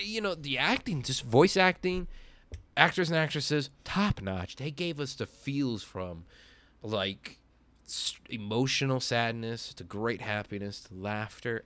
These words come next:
everything. Voice actors included on this. They made us feel the emotional spectrum, I think.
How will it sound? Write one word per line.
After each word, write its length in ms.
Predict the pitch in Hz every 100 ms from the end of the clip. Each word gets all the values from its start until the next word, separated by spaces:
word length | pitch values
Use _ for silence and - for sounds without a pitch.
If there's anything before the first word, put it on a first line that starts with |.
| -
everything. 680 | 285 494 494 302 - 98 90 -
Voice 320 | 156 208 381 262
actors 300 | 240 240 226
included 400 | 220 254 381 180
on 180 | 98 92
this. 180 | 80 - - - -
They 300 | 113 208 320
made 240 | 240 381
us 140 | 190 -
feel 580 | - - - - - - - -
the 160 | 160
emotional 880 | 156 139 120 120 120 175 120 - 139
spectrum, 460 | 110 139 - - 82
I 60 | 80
think. 340 | 87 -